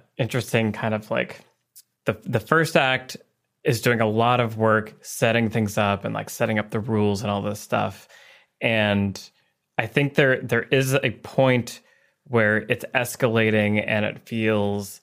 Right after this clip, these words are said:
tense and compelling, like you're saying, but then it just kind of keeps, like, doing an "and this," and then an "and that," and, and, and. And I think,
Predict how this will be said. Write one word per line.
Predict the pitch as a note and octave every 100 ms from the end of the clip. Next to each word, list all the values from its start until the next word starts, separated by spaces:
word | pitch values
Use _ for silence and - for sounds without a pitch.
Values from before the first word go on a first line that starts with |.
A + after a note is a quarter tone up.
| _ _
tense | - B2+ G#2+ G2+
and | A2+ A2
compelling, | A#2 - A2+ G#2
like | G2+ -
you're | A2+
saying, | - A2 G#2 G#2 G2 - - -
but | - G#2+
then | A2+
it | A2+
just | A#2 -
kind | - G#2+
of | G#2
keeps, | - G#2 - - _ -
like, | A2 G#2+ - B2
doing | A#2 A2 A2+ -
an | G#2 G#2+ -
"and | F3+ E3 C#3+ C3+ -
this," | F#3+ C3+ - - - _ _ _
and | - A#2
then | A#2
an | C3 -
"and | G#3+ G3 F3+
that," | E3 F#3+ C#3+ - _ -
and, | F3+ A3 G#3 D3+ B2 A2 - - -
and, | A#3 G#3+ E3+ A#2+ A2+ - _
and. | - G#3+ C3+ G#2+ G#2 - - - - -
And | B2+ A#2+
I | A2+
think, | C3 G#2+